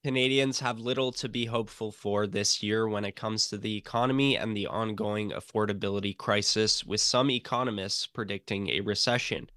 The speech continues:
True North spoke to a handful of economists who offered their predictions for Canada's economic outlook for twenty twenty-four. Economists generally agree that Canadians will more than likely be left worse off after twenty twenty-four than before,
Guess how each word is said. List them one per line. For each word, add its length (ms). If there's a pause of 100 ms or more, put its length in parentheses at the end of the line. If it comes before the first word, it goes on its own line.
(180)
True 260
North 240
spoke 520
to 200
a 180
handful 500
of 100
economists 680
who 180
offered 460
their 160
predictions 760
for 180
Canada's 540
economic 640
outlook 580 (160)
for 220 (240)
twenty 300
twenty-four. 720 (400)
Economists 600
generally 540
agree 400
that 240
Canadians 600
will 220
more 260
than 180
likely 360
be 140
left 340
worse 440
off 300
after 380
twenty 340
twenty-four 640
than 220
before, 600